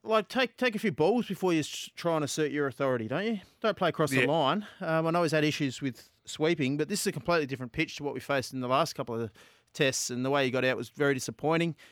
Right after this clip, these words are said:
Speaker 1: Um, well done to Beadle. Uh, pitch was always gonna be a road. Indian don't want a tired series. Too smart for me, Beadle. Um, he got eight dollars fifty the draw at Betfair, so well played, Beadle.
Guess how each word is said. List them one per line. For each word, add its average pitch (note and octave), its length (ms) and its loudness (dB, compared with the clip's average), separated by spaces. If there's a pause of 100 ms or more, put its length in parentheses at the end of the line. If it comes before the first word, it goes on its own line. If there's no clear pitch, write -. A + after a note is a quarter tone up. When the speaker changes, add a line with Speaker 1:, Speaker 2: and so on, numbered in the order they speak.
Speaker 1:
Um, D3 340 2
well F#3 200 4
done F3 140 4
to C#3+ 40 2
Beadle. D3 420 2 (220)
Uh, C#3+ 300 0
pitch - 280 -6
was C#3+ 120 -6
always D#3 200 2
gonna D#3+ 160 -2
be D3 100 2
a C#3 60 2
road. D3+ 300 4
Indian D#3 360 0
don't D3+ 280 0
want D3 300 -2
a C#3+ 100 2
tired D3+ 420 2
series. D#3+ 640 0
Too D#3+ 180 -2
smart D3+ 300 0
for C#3 100 -4
me, C#3+ 200 2
Beadle. C3+ 400 0 (100)
Um, C3 300 0
he C3 80 -4
got C3 240 -2
eight C#3 180 0
dollars C3+ 220 -4
fifty C3 260 -6
the A2+ 100 -6
draw C3 340 -2 (640)
at C#3 140 0
Betfair, C#3 400 0
so C3 220 0
well C3+ 120 0
played, C3+ 260 -2
Beadle. C#3+ 260 0